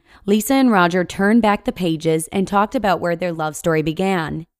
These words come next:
They made time during evenings and weekends together to browse through old photos of their courtship, wedding, and honeymoon. They listened to their favorite love songs, and they watched their favorite romantic movies.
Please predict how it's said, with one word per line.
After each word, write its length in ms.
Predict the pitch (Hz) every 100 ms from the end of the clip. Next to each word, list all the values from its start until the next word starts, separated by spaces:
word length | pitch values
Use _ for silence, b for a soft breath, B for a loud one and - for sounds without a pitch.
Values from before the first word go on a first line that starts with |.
| _ _
They 200 | 185 208
made 240 | 214 233 220
time 300 | 220 202 196
during 320 | 190 180 180
evenings 640 | - 180 180 220 233 254
and 160 | 254 220
weekends 400 | 175 160 165 165
together 460 | 165 156 151 156
to 140 | 160 202
browse 380 | 170 175 185 202
through 360 | - 175 170
old 280 | - 170 160
photos 340 | - 175 175 175
of 140 | 156
their 120 | 160
courtship, 720 | 151 - 180 - - 220 240 - _ -
wedding, 540 | 170 190 160 156 170 -
and 240 | 180 175
honeymoon. 720 | 165 175 170 156 135 131 160 - _ _ _ -
They 140 | 208
listened 360 | 202 220 254 226
to 60 |
their 180 | 208 190
favorite 380 | 170 170 156 143
love 300 | 175 180 185
songs, 560 | - 196 185 190 202 - b b
and 160 | 208 214
they 100 | 208
watched 360 | 208 220 -
their 100 | 220
favorite 360 | 202 185 180 185
romantic 500 | 180 175 165 170 -
movies. 640 | 165 165 151 147 151 -